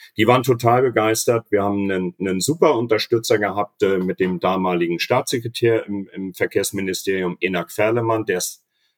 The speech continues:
äh, zwischenzeitlich ja leider nicht mehr ist. Äh, warum, das wisst ihr alle. Äh, ist nun mal so, hat einen Regierungswechsel gegeben.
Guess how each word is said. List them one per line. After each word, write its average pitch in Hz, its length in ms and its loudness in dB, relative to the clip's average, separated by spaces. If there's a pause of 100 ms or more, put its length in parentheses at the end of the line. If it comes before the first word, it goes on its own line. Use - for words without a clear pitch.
äh, 90 180 2
zwischenzeitlich 92 640 -2
ja 85 120 0
leider 85 340 -2
nicht 78 240 -10
mehr 80 100 -4
ist. 135 400 -4
Äh, 85 280 0 (720)
warum, 95 360 2
das 80 160 -4
wisst - 260 2
ihr 110 120 4
alle. 110 320 0 (640)
Äh, 92 260 4
ist 113 160 0
nun 117 120 2
mal 120 180 4
so, 123 240 2
hat 101 120 0
einen 87 100 -2
Regierungswechsel 127 880 0
gegeben. 127 520 -2